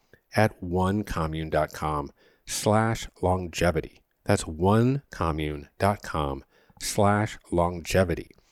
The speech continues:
In this masterclass, Mark shares the latest research on what lifestyle strategies can slow or even reverse the hallmarks of aging. You also find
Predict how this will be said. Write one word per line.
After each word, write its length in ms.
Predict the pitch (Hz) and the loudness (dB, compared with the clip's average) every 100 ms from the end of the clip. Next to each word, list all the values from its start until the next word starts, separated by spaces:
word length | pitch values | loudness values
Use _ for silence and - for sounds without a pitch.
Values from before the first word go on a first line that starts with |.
| _ _ | _ _
In 160 | 123 147 | 4 6
this 200 | 147 - | 6 4
masterclass, 720 | 90 78 78 - 82 92 - - | 0 0 -2 -2 -2 -2 -4 0
Mark 280 | 101 139 - | 2 2 2
shares 400 | - 95 92 - | 2 2 2 0
the 180 | 90 | -2
latest 580 | 85 85 104 135 156 - | -2 2 2 2 0 0
research 520 | 90 110 - 73 62 - | 4 4 4 0 -2 -2
on 260 | 92 87 | -2 -2
what 260 | 85 113 156 | 4 4 4
lifestyle 460 | 101 104 - 82 73 | 2 0 2 0 0
strategies 640 | - 73 73 78 82 - | -2 -4 -2 -2 -4 -4
can 260 | - 98 | -4 -2
slow 640 | 87 - 90 117 90 69 78 _ _ _ | -2 -2 4 4 4 0 -6 _ _ _
or 240 | 113 98 82 | 2 2 2
even 400 | 127 135 135 123 | 0 2 2 2
reverse 800 | 117 90 90 147 92 104 - - _ _ _ | 2 2 4 6 6 0 -4 -8 _ _ _
the 100 | 120 | 0
hallmarks 560 | 101 76 78 76 82 - | 2 0 -2 -2 -2 -2
of 100 | 104 | 4
aging. 440 | 131 117 82 - _ _ _ _ _ _ - | 4 4 0 -6 _ _ _ _ _ _ 0
You 180 | 87 85 | 4 6
also 320 | 123 - 98 | 6 4 0
find 440 | - 82 78 80 | -2 -4 -4 -6